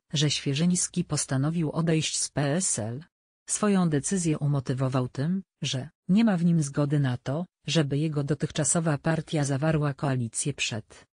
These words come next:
wyborami do Europarlamentu z innymi partiami opozycyjnymi. Ale to nie był jedyny powód.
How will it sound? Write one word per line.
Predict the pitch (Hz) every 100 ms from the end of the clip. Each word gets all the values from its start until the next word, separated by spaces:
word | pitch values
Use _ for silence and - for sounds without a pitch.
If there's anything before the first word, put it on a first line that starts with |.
| _
wyborami | 147 170 151 156 185 165
do | 147 156
Europarlamentu | 135 131 147 143 143 139 185 185
z | 160
innymi | - 160 165 180 156
partiami | 147 139 - 151 143 135
opozycyjnymi. | 131 123 127 135 - 131 123 120 120 120 165 _ _ _ -
Ale | 160 151
to | 214
nie | 220 170
był | 147 139
jedyny | 143 135 131 131
powód. | - 117 127 123 - -